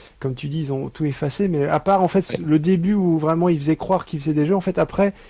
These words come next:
Speaker 1: ils ont été que
Speaker 2: Oui.
Speaker 1: du distributeur.
Speaker 2: Oui, oui, c'est ça. En fait, ils ont acheté des droits sur des, des jeux qui existaient, mais tous les jeux qu'on connaît, hein.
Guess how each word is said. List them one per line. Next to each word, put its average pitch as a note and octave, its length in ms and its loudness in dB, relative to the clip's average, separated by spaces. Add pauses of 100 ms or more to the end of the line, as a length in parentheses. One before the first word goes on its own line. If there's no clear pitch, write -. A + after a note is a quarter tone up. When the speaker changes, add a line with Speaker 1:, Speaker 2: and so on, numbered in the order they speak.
(120)
Speaker 1:
ils D3+ 160 0
ont D#3+ 40 2
été E3 220 2
que - 140 -4
Speaker 2:
Oui. C3+ 80 2
Speaker 1:
du F3 140 -2
distributeur. F3 720 -2 (540)
Speaker 2:
Oui, B2+ 100 2
oui, C#3+ 140 4
c'est C3+ 100 0
ça. C3 180 0
En - 40 -2
fait, C3+ 240 -2
ils A#2+ 100 2
ont B2 60 0
acheté D3 260 0
des B2 140 2
droits B2 240 -2
sur B2+ 260 0
des, G#2 220 4
des G#2 160 0
jeux C3+ 240 4
qui - 160 -2
existaient, G#2 420 2
mais C3+ 100 0
tous - 160 -2
les B2+ 120 6
jeux C3 120 4
qu'on A#2 160 0
connaît, F3 260 4
hein. C#3 140 2